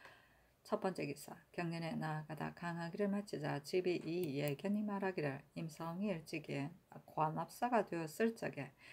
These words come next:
대간이 논박하여 체임시켰는데, 승정원에서 어찌 듣지 못하고서 선의사로 의망했겠습니까? 하고 헌납정탁이 아뢰기를,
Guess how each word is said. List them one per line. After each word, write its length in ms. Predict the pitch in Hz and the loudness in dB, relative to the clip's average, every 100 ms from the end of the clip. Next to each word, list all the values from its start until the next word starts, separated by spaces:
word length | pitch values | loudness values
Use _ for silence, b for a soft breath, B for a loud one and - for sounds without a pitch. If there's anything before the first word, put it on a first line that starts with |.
| B | B
대간이 380 | - 170 180 202 | -2 0 2 2
논박하여 520 | 214 214 214 - 151 | 2 2 2 4 2
체임시켰는데, 960 | 151 - 156 165 - 180 151 156 147 156 - B B - | 2 -2 -2 -2 -6 -4 -2 -2 -4 -8 -12 B B -8
승정원에서 760 | - 170 202 269 269 226 165 | -4 4 8 8 6 2 -2
어찌 300 | 156 - 160 | 0 0 0
듣지 340 | 180 180 - | 0 -2 0
못하고서 720 | 160 151 156 180 170 160 170 | 0 0 0 -2 -2 -2 -2
선의사로 680 | 160 - 156 165 - 220 247 185 | -4 -2 -2 -2 -2 0 2 0
의망했겠습니까? 1200 | 170 170 175 - - 175 - 226 165 - 135 139 - _ | -2 -2 -2 -2 -2 -4 4 4 4 0 -2 -2 -10 _
하고 240 | 160 156 151 | -6 -2 -2
헌납정탁이 840 | 180 170 160 170 165 - 160 170 - | -2 -4 -4 -6 -6 -2 0 0 -2
아뢰기를, 500 | 160 151 156 147 | -2 -2 0 0